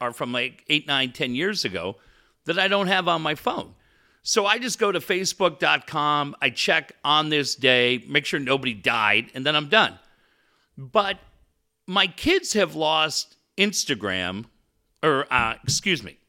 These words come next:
I swear to God, it's like the one thing their mom does is take away electronics, right? So I don't think they've had electronics, and this, this is not bullshit. I said to them the other day,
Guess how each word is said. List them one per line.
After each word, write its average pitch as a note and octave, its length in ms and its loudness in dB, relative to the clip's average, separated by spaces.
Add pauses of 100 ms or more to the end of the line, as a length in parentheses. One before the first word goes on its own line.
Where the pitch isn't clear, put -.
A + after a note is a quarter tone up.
(760)
I F3 100 -10
swear E4+ 340 -2
to D4 80 0
God, D3+ 400 0
it's D#3 180 -6
like G3 160 2
the A3+ 80 2
one A3+ 240 0
thing F3+ 220 0
their C#3 120 4
mom A#2+ 360 2
does G2+ 580 0
is B2 160 -6
take D#3+ 240 0
away C3 220 2
electronics, B2+ 880 -2 (180)
right? A#2 220 0 (1500)
So F#3 580 0 (1500)
I B3+ 100 -4
don't F#4 160 -2
think F3+ 180 -2
they've D#3+ 180 4
had D#3 380 0
electronics, D3 840 0 (160)
and B3+ 180 2
this, F4 300 0 (120)
this G4 160 0
is G#4 100 -2
not F#4+ 220 2
bullshit. - 440 -4 (100)
I F#3+ 80 2
said D4+ 180 -4
to B3 40 -12
them B3+ 180 -2
the A3+ 100 -4
other A3 120 0
day, G3+ 340 -4